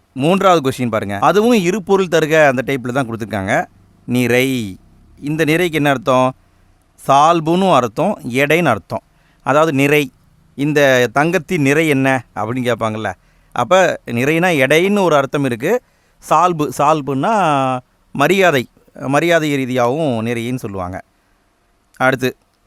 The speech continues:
என்ன கொஸ்டின்? நான்காவது கொஸ்டினா? நான்காவது கொஸ்டின் இல்லையே. ஓ, இங்க தான் கொஸ்டின் இருக்கா? சரி, ஓகே, ஓகே.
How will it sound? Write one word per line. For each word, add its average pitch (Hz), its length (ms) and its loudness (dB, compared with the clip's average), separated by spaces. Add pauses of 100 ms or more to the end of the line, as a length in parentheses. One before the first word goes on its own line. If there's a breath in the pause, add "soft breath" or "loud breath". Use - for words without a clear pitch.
என்ன 131 200 -4
கொஸ்டின்? 127 440 -4 (200)
நான்காவது 117 400 -2
கொஸ்டினா? 107 320 -6 (800)
நான்காவது 123 460 -8
கொஸ்டின் 104 160 -10
இல்லையே. 113 360 -4 (480)
ஓ, 123 140 -2
இங்க 127 180 0
தான் 143 120 2
கொஸ்டின் 117 180 -6
இருக்கா? 104 480 -2
சரி, 117 200 -6
ஓகே, 110 160 -2
ஓகே. 101 180 -6